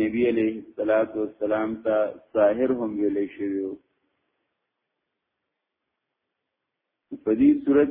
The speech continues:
کې به ذکر شي چې دا اعتراض موسی علیه السلام ته هم ساحر ویلی شوی دی. دا صرف تا ته نه، بلکې مخکینو انبیاء علیه السلام باندې هم دا اعتراضونه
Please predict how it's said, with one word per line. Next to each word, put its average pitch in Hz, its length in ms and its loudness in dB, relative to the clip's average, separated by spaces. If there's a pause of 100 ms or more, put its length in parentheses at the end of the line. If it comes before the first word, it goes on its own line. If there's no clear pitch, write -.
کې 143 140 4
به 127 60 6 (120)
ذکر 139 260 2 (140)
شي 143 180 4 (2000)
چې 104 160 -6
دا 120 200 6
اعتراض 139 560 4 (180)
موسی 120 280 0 (100)
علیه 143 200 4
السلام 123 440 -2
ته 123 80 -2
هم 117 100 -2 (140)
ساحر 113 320 2 (100)
ویلی 104 260 0 (100)
شوی 101 320 -2
دی. 90 140 -10 (2500)
دا 110 220 0 (140)
صرف 139 320 0
تا 135 120 4 (120)
ته - 80 -4
نه، 127 260 0
بلکې 117 300 0 (100)
مخکینو 113 380 0 (100)
انبیاء 120 340 4
علیه 120 200 2
السلام 110 400 -4
باندې 113 320 -4
هم 117 80 -6 (100)
دا 110 80 2
اعتراضونه 104 760 -2